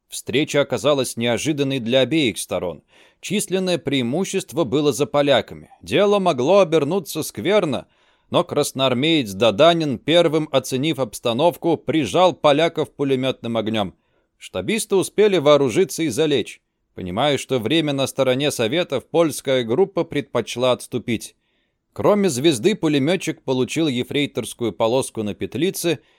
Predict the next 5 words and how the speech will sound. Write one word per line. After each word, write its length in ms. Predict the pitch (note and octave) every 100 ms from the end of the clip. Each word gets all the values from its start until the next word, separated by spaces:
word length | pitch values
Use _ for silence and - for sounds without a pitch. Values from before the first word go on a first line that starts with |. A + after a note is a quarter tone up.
| _ _ -
и 120 | D#3
репутацию 760 | F#3+ E3 D#3 A3+ - F3+ F3
смелого, 680 | - G#2 D3 G#3 G3 F#3 D3 _ _
грамотного 640 | F#2 A2 C#3+ C3+ - B2 A#2
бойца. 480 | G#2+ G2+ - F#2+